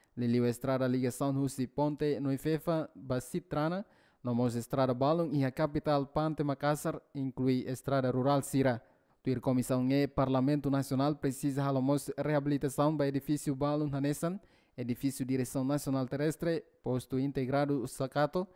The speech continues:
no mos estabelecimento bafata em quarentena e a linha fronteira. Além de né, e a recomendação balo, o piloto Timoruan, ne behanesan mos responsável ba avião G S M Nian, o su governo atu reativa fali voo dili oikusi,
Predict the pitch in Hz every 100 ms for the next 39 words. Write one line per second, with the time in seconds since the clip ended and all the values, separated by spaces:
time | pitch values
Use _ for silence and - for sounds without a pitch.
0 | _ _ - 123 120 - - 123 123 -
1 | 135 151 151 135 - 143 139 135 - 151
2 | 156 139 139 151 156 123 127 123 127 139
3 | 131 - 131 131 127 127 123 _ _ _
4 | _ _ - 131 139 127 143 147 139 135
5 | 135 131 123 - 131 123 139 151 143 139
6 | 135 127 135 135 127 131 127 139 156 110
7 | 135 123 131 120 131 135 139 131 139 156
8 | - - - 143 147 147 131 147 151 160
9 | 156 135 131 127 127 147 151 151 127 143
10 | 139 151 139 135 147 170 - - 120 -
11 | 131 120 120 131 147 156 151 - 135 123
12 | 127 123 123 151 143 - 147 147 123 135
13 | 156 147 127 151 147 135 123 143 143 -
14 | 190